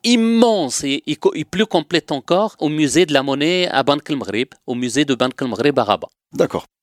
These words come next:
Speaker 2: Revenons à Idriss deux. Alors, en préparant le podcast, je lis qu'il y a une tension sous Moulay Idriss Teni entre, euh, les Amazirs et les Arabes, donc parce qu'il fait venir, euh, des gardes rapprochés, euh, de péninsule arabique, il donne beaucoup de pouvoir à, aux gens qui viennent de là-bas, et il va avoir une, une tension qui va amener, euh,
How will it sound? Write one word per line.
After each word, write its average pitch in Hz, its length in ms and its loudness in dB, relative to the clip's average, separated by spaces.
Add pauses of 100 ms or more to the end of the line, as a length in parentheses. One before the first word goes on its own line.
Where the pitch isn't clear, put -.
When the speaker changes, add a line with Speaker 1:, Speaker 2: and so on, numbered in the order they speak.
Speaker 2:
Revenons 131 400 4
à 117 80 2
Idriss 107 300 0
deux. 160 120 2
Alors, 113 260 0
en 73 200 -2
préparant 98 300 -2
le - 40 -2
podcast, 107 420 -2
je 82 120 0
lis 113 160 4
qu'il - 180 -6
y 104 100 6
a 101 40 6
une 90 340 4
tension 117 460 2
sous 85 420 2
Moulay 82 220 4
Idriss 80 280 2
Teni 123 380 2 (140)
entre, 107 320 -4
euh, 92 840 2
les 87 200 2
Amazirs 120 560 4
et 92 80 2
les 107 220 4
Arabes, 110 320 2
donc 107 120 -2
parce 92 200 -6
qu'il 98 180 -8
fait 110 140 0
venir, 113 440 4
euh, 101 160 4
des 90 60 2
gardes 95 220 2
rapprochés, 90 600 0
euh, 71 180 2
de 67 120 -8
péninsule 82 460 -2
arabique, 92 520 2
il 85 140 -4
donne 87 180 0
beaucoup 85 220 -4
de - 60 -8
pouvoir 82 460 2
à, 76 140 0
aux 90 140 2
gens 85 180 2
qui - 160 -6
viennent 82 200 2
de 73 80 4
là-bas, 82 440 4
et 87 80 -8
il 82 100 -6
va 101 120 2
avoir 107 260 2
une, 90 140 0
une 78 160 -2
tension 113 420 2
qui - 160 -2
va 82 680 2
amener, 101 440 4
euh, 78 560 0